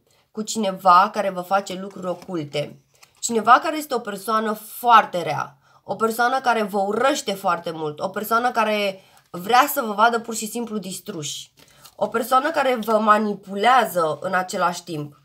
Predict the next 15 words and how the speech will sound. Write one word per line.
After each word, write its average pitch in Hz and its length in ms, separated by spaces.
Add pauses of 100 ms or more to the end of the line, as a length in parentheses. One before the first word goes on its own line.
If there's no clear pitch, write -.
(340)
Um, 190 1080
haideți 262 500
să 208 600
legăm 202 480
povestea, 175 500
ca 165 140
să 180 100
spunem 160 340
așa. 160 500
Să - 140
începem 214 420
cu 196 120
cei 220 160
care 185 240
sunteți 196 460